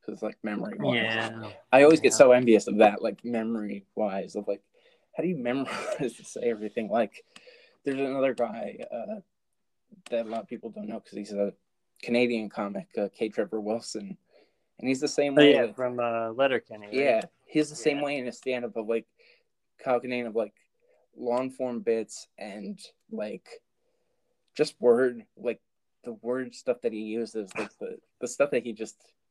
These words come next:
Speaker 1: uses. He has this one bit of how, like, on his, uh, first album, he talks about how he has, like, three stories. It's, like, how he got, um,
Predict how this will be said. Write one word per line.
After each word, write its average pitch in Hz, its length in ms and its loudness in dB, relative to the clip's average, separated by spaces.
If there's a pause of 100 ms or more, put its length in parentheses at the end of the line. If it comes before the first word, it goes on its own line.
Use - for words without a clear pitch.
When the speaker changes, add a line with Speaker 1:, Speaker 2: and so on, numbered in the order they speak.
Speaker 1:
uses. 123 680 -4 (180)
He - 140 -2
has 120 120 0
this 120 100 -8
one 123 200 -4
bit 117 120 2
of 117 100 -2
how, 117 200 -2
like, 110 380 -4 (720)
on 127 180 -4
his, 117 280 -6
uh, 107 300 -4 (600)
first 123 200 -8
album, 104 380 -4 (100)
he 135 280 -10
talks 120 260 -6
about 107 380 0
how 104 440 -4 (680)
he 131 120 -8
has, 120 120 2
like, 110 140 -2
three 139 180 -4
stories. 107 460 -2
It's, - 160 -12
like, 107 240 -4 (540)
how 110 240 -6
he 107 340 -8 (160)
got, 110 400 0
um, 101 460 -10